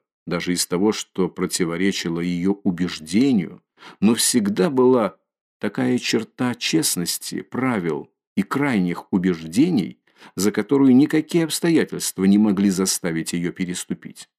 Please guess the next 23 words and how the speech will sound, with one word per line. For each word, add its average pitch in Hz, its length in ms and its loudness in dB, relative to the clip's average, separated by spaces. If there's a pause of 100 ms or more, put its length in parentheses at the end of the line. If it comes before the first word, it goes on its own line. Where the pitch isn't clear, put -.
(1040)
Ровно 147 420 4
через 98 280 2
двадцать 90 420 -2
минут 95 360 0
по 131 80 2
уходе 127 360 2
Разумихина 110 680 2
раздались 113 520 2
два 98 440 0
негромкие, 117 920 2 (280)
но 131 200 4
поспешные 90 640 -2
удара 85 360 -4
в 78 80 -12
дверь. 90 460 0 (840)
Он 175 340 2 (560)
воротился. - 760 -2 (880)
"Не 143 340 6
войду, 127 500 4
некогда", 95 720 2
заторпился 87 680 -2
он, 82 160 -4
когда 90 380 -2